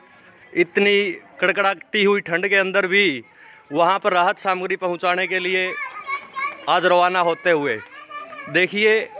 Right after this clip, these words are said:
गाड़ी के ऊपर इन्होंने किस प्रकार से देश का राष्ट्रध्वज तिरंगा लगाया हुआ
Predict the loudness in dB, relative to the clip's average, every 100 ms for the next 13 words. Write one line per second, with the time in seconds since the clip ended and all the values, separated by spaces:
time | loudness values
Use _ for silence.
0 | -4 0 0 0 -2 -2 -2 0 2 2
1 | 0 -2 0 0 0 0 0 2 2 0
2 | 0 0 0 -4 -4 0 0 0 0 2
3 | 2 0 -2 -10 -20 -20 -16 -4 0 0
4 | 0 -2 -2 -2 -2